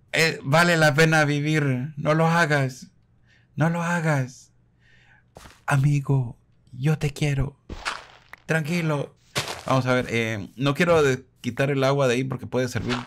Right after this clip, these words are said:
después, pienso yo, tal vez. Eh, quién sabe, ideas mías. Pero bueno. Amigo. A ver, te voy a hacer bastante espacio porque estás, estás grandote, estás muy alto.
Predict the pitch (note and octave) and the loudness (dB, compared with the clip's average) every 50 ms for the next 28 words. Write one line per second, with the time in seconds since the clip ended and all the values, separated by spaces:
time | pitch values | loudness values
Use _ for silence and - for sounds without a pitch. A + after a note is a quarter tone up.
0 | - - _ - F#2 F#2 F#2 - A#2+ A#2+ B2 B2+ - - - - - B2 A#2 A2 | -14 -18 _ -12 -10 -10 -4 -2 0 0 0 -2 -6 -10 -12 -8 -6 -6 -4 -4
1 | A#2 A2 A2+ A#2 A#2+ B2+ - G#2+ G2 G#2 A#2 B2 - - - - - B1 B1 A#1+ | -4 -4 -4 -4 -4 -4 -4 -4 -4 -4 -4 -6 -8 -12 -16 -18 -16 -12 -10 -8
2 | - C2+ C2 B1 - _ - - - - - - - - - - - D3+ C3 C3+ | -8 -10 -10 -14 -18 _ -20 -18 -16 -14 -12 -12 -12 -14 -12 -10 -8 -4 -2 0
3 | B2 A#2 A#2+ B2 B2 A#2 G#2+ G#2 G2+ G2 F#2+ F#2 - - - - _ _ _ _ | 0 0 0 0 0 0 0 -2 -2 -4 -6 -8 -8 -12 -16 -20 _ _ _ _
4 | _ _ - - A2+ A2+ A2+ - C#3 - - - - - - - D3 F3+ G3 F3+ | _ _ -6 -4 -4 -2 -4 -6 -8 -10 -16 -20 -20 -8 -4 0 2 2 4 4
5 | E3+ F3+ E3 C#3 - C3+ - - _ _ _ _ _ _ _ _ _ _ _ _ | 4 4 2 2 0 -4 -10 -18 _ _ _ _ _ _ _ _ _ _ _ _
6 | _ _ _ _ _ _ _ _ - - - B2 C#3 D3 C3 A2 G2 - - - | _ _ _ _ _ _ _ _ -8 -4 -2 2 2 2 2 0 -2 -6 -8 -10
7 | - G2 A#2 A2+ - C3 C3 D#3 E3 E3 F3+ E3+ D#3 C#3+ C#3 D#3+ D#3 D3+ C#3 D3 | -12 -12 -10 -2 2 4 4 6 6 6 4 4 4 2 2 0 0 0 2 2
8 | E3 E3+ D3+ D3+ D3 - C#3 C3 D#3+ D#3 D3 C#3 - - - - - D3+ D3+ C#3 | 2 2 2 0 -2 -2 0 0 2 2 0 0 -4 -8 -6 -2 0 0 0 2
9 | C#3+ D3 D3 D3 D3+ D#3 D3+ C#3 C#3+ C3+ A#2+ G#2+ G#2+ A2 G#2+ - C3+ C3+ C3+ C#3 | 2 2 2 4 2 2 2 2 0 0 0 0 -2 -6 -4 -2 -2 0 2 2
10 | D3 D3+ C#3+ C#3 B2+ - A#2+ G#2+ | 0 0 0 0 0 0 0 -2